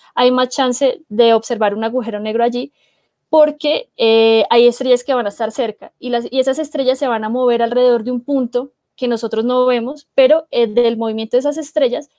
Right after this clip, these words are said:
podemos inferir que ahí hay un agujero negro y podemos calcular su masa. Eh, también en las galaxias que son muy antiguas, que tienen agujeros negros supermasivos muy activos,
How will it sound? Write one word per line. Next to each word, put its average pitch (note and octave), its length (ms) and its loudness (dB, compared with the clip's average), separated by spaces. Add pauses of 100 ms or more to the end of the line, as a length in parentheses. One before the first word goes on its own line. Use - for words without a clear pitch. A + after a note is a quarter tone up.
(240)
podemos A3 460 0
inferir B3 440 -4
que B3 100 -4
ahí G#3+ 100 -2
hay G3 120 -2
un G3 140 -14
agujero G3+ 380 -12
negro G#3+ 340 -10 (300)
y A3+ 80 -12
podemos G#3 320 -10
calcular G#3+ 400 -4
su - 140 -14
masa. A3 420 -2 (560)
Eh, G#3+ 480 4
también A#3+ 840 2
en C4 220 0
las C4 180 2
galaxias A#3 500 0
que C4+ 100 -8
son A#3+ 180 -6
muy A3 120 -6
antiguas, A3+ 560 -6
que G#3+ 440 -4
tienen G#3+ 200 -6
agujeros A3 380 -2
negros A3 240 -4
supermasivos A3+ 680 -4
muy A3+ 160 -4
activos, A#3 580 -4